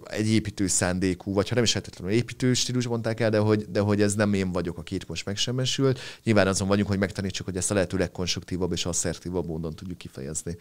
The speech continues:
Csapatban, ö, a, ez, ez szerintem egy, e, ez, talán ez az egyik legfontosabb dolog, amit, ö, amit meg kell tanulni. Ö, hogy tudjuk felmérni a saját korlátainkat, kommunikáljuk, ö,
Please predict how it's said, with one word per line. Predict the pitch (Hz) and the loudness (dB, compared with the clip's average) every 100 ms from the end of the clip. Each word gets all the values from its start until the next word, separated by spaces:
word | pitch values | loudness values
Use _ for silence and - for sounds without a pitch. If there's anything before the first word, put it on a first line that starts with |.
| - | -14
Csapatban, | - 131 120 107 98 101 101 104 - | -2 0 2 2 4 2 0 -6 -6
ö, | 101 98 95 - _ 82 _ _ - | -2 -2 -4 -8 _ _ _ _ -6
a, | 101 98 95 - | -2 0 0 -2
ez, | 101 | -4
ez | 98 98 | -2 -4
szerintem | 104 104 | -2 0
egy, | 104 | 0
e, | 101 104 101 - | 0 0 0 0
ez, | 104 101 - | -2 -2 -4
talán | 120 104 | 2 2
ez | 101 95 | 2 -2
az | 92 | -2
egyik | 95 90 | -2 -2
legfontosabb | 95 85 - 87 101 92 | -6 -6 -8 -8 -6 -6
dolog, | 87 90 87 | -6 -6 -4
amit, | 90 90 - | -6 -8 -14
ö, | - 90 90 90 - | -8 -6 -4 -4 -8
amit | - 90 90 | -10 -10 -8
meg | 90 | -10
kell | - 87 | -8 -8
tanulni. | - 92 92 95 - - - - | -6 -4 -2 -4 -8 -20 -20 -20
Ö, | - 98 95 - | -4 0 0 -2
hogy | _ 131 | _ -2
tudjuk | 127 123 | 0 -4
felmérni | 107 117 110 107 101 | 2 4 6 4 2
a | 98 | 0
saját | - 98 90 - | 0 0 -2 -4
korlátainkat, | 87 92 87 - 80 - 87 - | -6 -6 -12 -10 -10 -8 -10 -6
kommunikáljuk, | 98 92 85 87 82 80 - - | -4 -4 -4 -6 -4 -4 -8 -12
ö, | 87 90 90 | -6 -4 -4